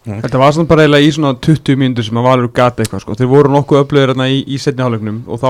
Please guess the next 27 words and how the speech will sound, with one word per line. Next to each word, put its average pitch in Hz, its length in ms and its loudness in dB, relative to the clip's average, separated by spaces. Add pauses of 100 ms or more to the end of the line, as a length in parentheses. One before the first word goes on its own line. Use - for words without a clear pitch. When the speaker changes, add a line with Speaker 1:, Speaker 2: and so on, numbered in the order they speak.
(120)
Speaker 2:
voru 131 220 -2 (120)
þeir 120 160 -6
komnir 139 300 0
eiginlega 123 160 0
með 120 160 -4
Blikana 131 420 -4
upp 123 220 -14
í, 123 140 -10 (200)
upp 139 140 -10
í 135 80 -14
kallana 117 320 -8
og 117 160 -16
voru 117 160 -12
bara 120 100 -8
að - 60 -20
spila 147 240 -2
ágætis 143 320 -6
bolta 156 400 -2
og 139 80 -4
náttúrulega 139 240 -6
munið 139 220 -4
að 131 80 -4
öllum 147 260 -8
að 139 80 -6
Garðar 139 220 -2
Guðlaugsson 143 340 -4
var - 80 -10